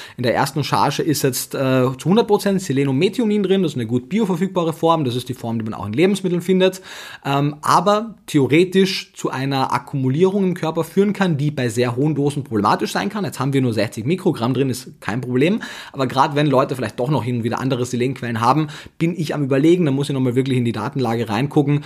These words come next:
ob wir vielleicht für zukünftige Chargen eine fünfzig fünfzig Mischung aus Selenomethionin und Natriumselenit oder Natriumselenat nehmen.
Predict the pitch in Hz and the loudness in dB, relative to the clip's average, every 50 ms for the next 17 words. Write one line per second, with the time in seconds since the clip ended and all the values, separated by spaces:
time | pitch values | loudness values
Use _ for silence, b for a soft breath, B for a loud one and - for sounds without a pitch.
0 | B B B B 127 120 131 139 - - 127 98 135 - - 127 - - 139 - | B B B B 0 2 2 2 2 0 -2 -2 -2 -2 -6 -6 -4 -6 -4 -2
1 | 139 131 127 - 117 123 120 - - 98 107 113 - 127 123 123 127 120 110 - | -2 -2 -2 -2 -4 -4 -2 0 0 0 0 0 0 -2 -2 -2 -2 -4 -6 -6
2 | - - - 139 - - - 123 - - - 143 - - - 131 120 113 127 135 | -4 -2 -2 -2 -2 -4 -8 -8 -6 -4 -4 -4 -4 -2 -2 -2 0 2 2 2
3 | 131 113 - 131 127 - - 90 101 113 113 - - B B B B B - 123 | 2 2 0 -2 -2 -2 0 0 2 2 0 0 -4 B B B B B -2 0
4 | 117 120 123 117 113 117 120 - 131 127 123 120 120 123 120 120 104 107 101 90 | 2 2 2 2 2 2 2 2 2 2 2 2 2 0 -2 -4 -4 -2 0 0
5 | 107 - - - 120 110 - 123 110 113 113 117 117 117 - - 104 95 87 82 | 0 0 -2 -4 -4 -4 -4 -4 -2 0 0 0 0 -2 -4 -4 -4 -2 -2 -2
6 | 92 - - 110 104 - 101 95 95 90 69 71 90 - 85 78 71 - | -4 -4 -6 -8 -6 -6 -6 -6 -4 -2 -2 -2 -4 -6 -8 -14 -14 -16